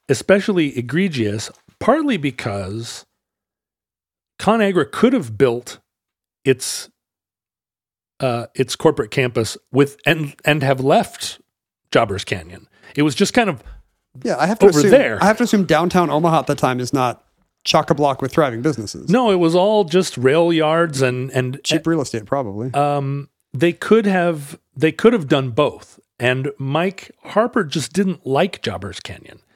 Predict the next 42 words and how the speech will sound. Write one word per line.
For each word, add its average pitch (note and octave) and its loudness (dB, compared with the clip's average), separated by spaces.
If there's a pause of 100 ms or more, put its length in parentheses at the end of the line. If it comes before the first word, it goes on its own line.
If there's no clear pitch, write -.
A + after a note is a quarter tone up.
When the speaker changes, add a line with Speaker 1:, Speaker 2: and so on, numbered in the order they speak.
(140)
Speaker 2:
What? G2+ -4
Speaker 1:
It C#3 2
was C#3+ 0
just - -2
sort G3 2
of C#3 -6 (220)
ugly. C#3 -2
Speaker 2:
What D3 -4
did F#3+ -4
the A3 -4
dude G3 -4
into D3 -4
Jobbers C3+ -4
Canyon, C3 -4
like, G#2 -10 (180)
maybe A2 -10
shoot A2+ -6
his G2+ -8
parents G#2+ -6
Speaker 1:
He B3+ 2
went A3+ 0
on, F#3 -2
Speaker 2:
when D#3+ -4
Speaker 1:
he, F#3 0
Speaker 2:
he A#2 0
was A2+ -8
a - -4
Speaker 1:
he, G3+ 0
Speaker 2:
kid? G#3 -6
Speaker 1:
he F#3+ -2
was F#3+ -2
famously E3+ -2
quoted C#3+ 0
at A#2 -4
the A2+ -4
time B2+ -4
saying, C3 -2
"It's C#3+ -8
just C4+ 2
a - 4
bunch G#3 2
of E3+ -4